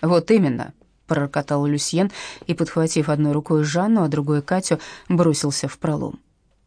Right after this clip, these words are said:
"А вот всегда так", подумала Ирина, выскакивая вслед за ним. "Я почему-то оказываюсь третий лишний".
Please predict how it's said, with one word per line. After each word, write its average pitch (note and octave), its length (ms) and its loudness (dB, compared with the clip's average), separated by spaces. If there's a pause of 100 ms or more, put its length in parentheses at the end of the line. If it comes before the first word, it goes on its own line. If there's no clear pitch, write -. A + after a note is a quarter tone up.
(180)
"А A3+ 80 -2
вот E4+ 180 0
всегда F3 480 -2
так", - 380 -14 (340)
подумала C#3+ 480 2
Ирина, E3 300 0 (280)
выскакивая D3 540 0
вслед C#3+ 300 -2
за D#3 160 0
ним. - 220 -4 (300)
"Я F#4+ 200 4
почему-то D4 420 6
оказываюсь C4 640 2 (160)
третий A3+ 420 2
лишний". - 540 -4